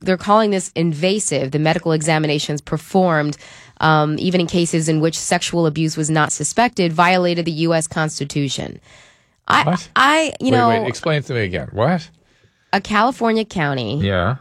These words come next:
Speaker 1: Uh, this
Speaker 2: Oh, just
Speaker 1: happens
Speaker 2: one
Speaker 1: to
Speaker 2: county.
Speaker 1: be, it happened to be San Diego County.
Speaker 2: Okay, this county.
Speaker 1: Cannot routinely examine the genitals and rectums of children removed from homes on suspicion of abuse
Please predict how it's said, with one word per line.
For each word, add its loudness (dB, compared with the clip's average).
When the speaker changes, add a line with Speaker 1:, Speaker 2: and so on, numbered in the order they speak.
Speaker 1:
Uh, 4
this 2
Speaker 2:
Oh, 4
just 2
Speaker 1:
happens 2
Speaker 2:
one 6
Speaker 1:
to -2
Speaker 2:
county. 0
Speaker 1:
be, -6
it -2
happened 0
to -6
be -2
San -2
Diego -4
County. -8
Speaker 2:
Okay, 0
this 2
county. -4
Speaker 1:
Cannot 2
routinely 0
examine 0
the 0
genitals 0
and -2
rectums -2
of -4
children 0
removed 0
from -2
homes 0
on -2
suspicion -2
of 0
abuse -2